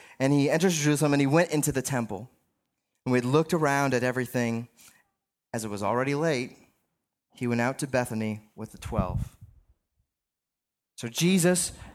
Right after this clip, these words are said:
makes this long trek in, walks in the temple, takes a look around. Mm-hmm.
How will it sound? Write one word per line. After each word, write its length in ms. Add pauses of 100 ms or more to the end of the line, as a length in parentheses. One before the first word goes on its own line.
(300)
makes 280
this 200
long 400
trek 340
in, 340 (460)
walks 300
in 80
the 60
temple, 540 (1400)
takes 240
a 40
look 200
around. 520 (880)
Mm-hmm. 360